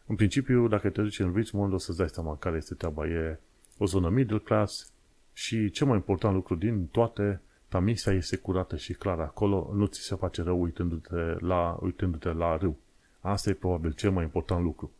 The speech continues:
Tamisa este, într-adevăr, o apă curată și faină când te duci în zona Richmond. Și cred că am zis totul când am spus treaba asta. Oricum, Richmond merită vizitat, e chiar pe District Line,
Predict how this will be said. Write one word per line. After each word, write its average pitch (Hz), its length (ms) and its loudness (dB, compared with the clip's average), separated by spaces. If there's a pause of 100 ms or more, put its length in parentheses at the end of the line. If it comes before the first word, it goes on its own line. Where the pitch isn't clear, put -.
Tamisa 95 440 0
este, 95 480 -2 (240)
într-adevăr, 87 380 0
o 87 100 2
apă 90 180 0
curată 98 420 -4
și - 140 -8
faină 87 440 -4
când 90 140 -2
te 85 60 -4
duci 87 220 -4
în 82 100 -4
zona 80 600 -4
Richmond. 78 400 -2
Și - 180 -20
cred 107 300 -4
că 95 220 0
am 87 140 -4
zis 87 180 -2
totul 82 340 -4
când 85 140 -4
am 80 80 -2
spus - 400 -6
treaba 82 240 -2
asta. 73 240 -8 (280)
Oricum, 92 280 -2
Richmond 107 360 0
merită 87 340 0
vizitat, 80 520 -4 (300)
e 107 100 -4
chiar 110 160 0
pe - 140 -2
District 92 400 -4
Line, 90 260 -2